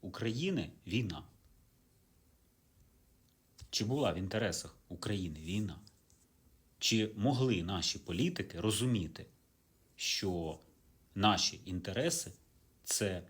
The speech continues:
не допустити війни і робити все, щоб війни не було? Робити це в тринадцятому році, робити це в чотирнадцятому році, робити це далі і далі, далі. Робити все,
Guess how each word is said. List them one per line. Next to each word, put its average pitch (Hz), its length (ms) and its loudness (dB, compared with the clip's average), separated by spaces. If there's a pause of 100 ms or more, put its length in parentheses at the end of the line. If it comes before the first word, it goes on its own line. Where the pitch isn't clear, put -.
(120)
не 101 100 2
допустити 107 640 0
війни 80 360 -10 (480)
і 92 100 -4
робити 90 320 -2
все, 170 380 2 (260)
щоб - 220 -8
війни 95 260 0
не 110 100 2
було? 92 380 -6 (460)
Робити 87 340 -4
це - 160 -4
в - 60 -14
тринадцятому 98 800 -2
році, 78 340 -12 (200)
робити 95 340 -4
це - 180 -6
в - 120 -14
чотирнадцятому 92 1000 0
році, 82 320 -10 (1400)
робити 87 400 -2
це 80 340 -6 (220)
далі 117 580 0
і 87 100 -6
далі, 95 320 -4
далі. 85 320 -8 (120)
Робити 92 340 -4
все, - 440 0